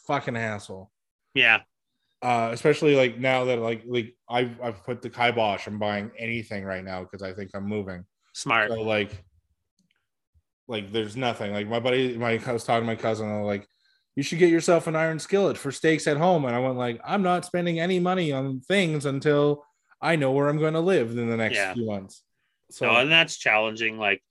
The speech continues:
Speaker 2: you're gonna get your roots in one of these days. You're gonna have a sick fucking Tom spot, and it's gonna be sweet.
Speaker 1: Yeah. So that's kinda where I'm at right now, and then I'm gonna figure it out from there.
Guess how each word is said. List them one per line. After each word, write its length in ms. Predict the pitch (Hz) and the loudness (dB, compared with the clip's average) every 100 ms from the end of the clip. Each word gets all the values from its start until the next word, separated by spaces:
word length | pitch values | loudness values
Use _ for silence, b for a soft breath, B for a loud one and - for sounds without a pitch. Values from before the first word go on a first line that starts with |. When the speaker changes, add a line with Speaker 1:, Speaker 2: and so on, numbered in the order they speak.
| _ _ _ _ | _ _ _ _
Speaker 2:
you're 200 | 147 170 | -2 2
gonna 180 | 185 175 | 4 4
get 140 | 160 147 | 4 2
your 100 | 143 | 2
roots 300 | 131 131 151 | 0 -2 -6
in 80 | 131 | -4
one 120 | 127 | -4
of 60 | |
these 180 | 131 120 | -2 0
days. 320 | 131 131 131 | 2 2 2
You're 100 | 123 | -2
gonna 160 | 117 120 | -2 0
have 120 | 117 | 0
a 60 | 113 | -2
sick 340 | - 123 - | -4 -6 -6
fucking 320 | - 117 120 104 | -4 -6 -6 -4
Tom 280 | 107 107 | -4 -4
spot, 380 | 113 - 123 139 | -4 -2 0 -2
and 100 | 127 | -6
it's 160 | 104 95 | -12 -12
gonna 160 | 107 101 | -14 -12
be 100 | 98 | -8
sweet. 160 | 127 | -6
Speaker 1:
Yeah. 180 | 98 73 _ _ _ _ _ _ _ | -6 -8 _ _ _ _ _ _ _
So 280 | - 113 104 | -6 -2 0
that's 220 | 117 113 | -2 0
kinda 200 | 135 123 | 0 0
where 140 | 117 113 | 2 2
I'm 160 | 110 | 0
at 180 | 107 101 | -2 -2
right 180 | 101 98 | -4 -4
now, 280 | 98 98 95 | -6 -6 -6
and 100 | 95 | -8
then 160 | 95 95 | -8 -8
I'm 120 | 95 | -10
gonna 200 | 95 92 | -10 -10
figure 300 | 101 95 95 | -10 -8 -6
it 100 | 90 | -6
out 180 | 92 - | -10 -12
from 140 | 92 | -16
there. 220 | 92 95 | -14 -16